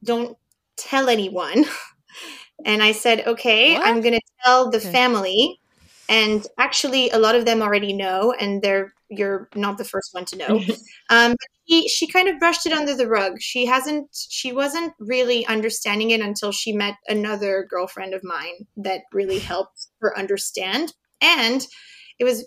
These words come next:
Speaker 1: the irony is, yes, in the end, you know, I became a lesbian with Erica. Like,
Speaker 3: <laughs>
Speaker 1: next thing you know, all of my name is everywhere with the word lesbian next to it. So I think that,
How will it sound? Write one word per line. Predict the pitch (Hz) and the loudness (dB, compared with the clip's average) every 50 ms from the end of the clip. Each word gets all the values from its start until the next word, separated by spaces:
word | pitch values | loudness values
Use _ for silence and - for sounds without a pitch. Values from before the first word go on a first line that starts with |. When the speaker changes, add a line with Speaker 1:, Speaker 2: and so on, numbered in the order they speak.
| - 220 | -6 -6
Speaker 1:
the | 240 - | -2 2
irony | - 240 262 294 294 285 277 262 247 | 4 4 4 4 4 4 4 4 4
is, | 247 233 240 | 4 2 4
yes, | 277 302 254 220 208 - - | 4 4 4 4 0 -2 -2
in | 226 220 | 0 2
the | 220 220 220 | 4 4 4
end, | 214 220 233 226 - - _ _ _ _ _ _ _ _ _ _ _ _ - - _ | 4 2 2 -2 -4 -8 _ _ _ _ _ _ _ _ _ _ _ _ -20 -18 _
you | 240 233 214 | -4 -2 0
know, | 208 202 208 220 214 - _ _ | 2 2 2 0 0 -4 _ _
I | - 220 226 | 0 0 0
became | 214 240 240 - 240 233 226 | 0 -2 0 0 2 2 2
a | 226 - - 262 | -2 -2 -2 0
lesbian | 233 233 233 226 226 220 196 190 190 202 208 226 226 | 2 2 2 0 0 -4 -4 -4 -2 -4 -6 -4 -2
with | 233 214 214 | -2 0 2
Erica. | 214 202 214 214 - - 185 202 214 | 4 4 4 2 2 0 -2 0 2
Like, | 208 202 208 - - | 2 0 0 0 -8
Speaker 3:
<laughs> | |
Speaker 1:
next | 196 190 233 247 262 277 - | -8 -6 -2 0 0 0 0
thing | - 294 277 | -4 -4 -2
you | 240 262 254 | -2 2 4
know, | 247 247 233 226 233 233 - _ _ - | 6 8 8 6 6 2 -2 _ _ 4
all | 302 302 330 330 | 6 8 8 8
of | 330 320 - - _ _ _ _ 269 | 4 2 -2 -10 _ _ _ _ 2
my | 277 277 285 | 4 4 4
name | 277 277 285 277 285 285 277 277 | 6 4 4 6 6 4 4 2
is | 269 254 - - - | 0 -2 -2 0 4
everywhere | 285 285 285 294 302 285 262 240 220 220 220 226 233 240 | 4 4 4 2 -2 0 2 4 4 6 4 4 2 0
with | 240 233 220 | -4 -2 0
the | 233 | 0
word | 226 226 226 220 | 0 0 0 2
lesbian | 214 202 202 202 208 214 202 202 | 2 0 0 0 0 -2 -2 -2
next | 202 196 202 - - | -4 -6 -8 -10 -6
to | - 190 | -4 -4
it. | 190 - - | -4 -4 -4
So | - - 254 247 247 247 - - - - - - - _ | -2 0 2 2 2 0 -2 -10 -20 -20 -20 -20 0 _
I | - 269 | 0 2
think | - 381 392 381 330 | 2 2 2 2 2
that, | 330 302 277 - | 0 0 0 -2